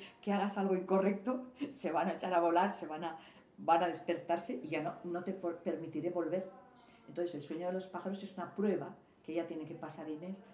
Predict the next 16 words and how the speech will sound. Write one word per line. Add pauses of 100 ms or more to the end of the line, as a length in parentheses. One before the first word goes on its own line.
(120)
para
poder
volver
a
un
sitio
tan
maravilloso
que
encuentra, (260)
donde
encuentra
amigos,
donde
encuentra
seres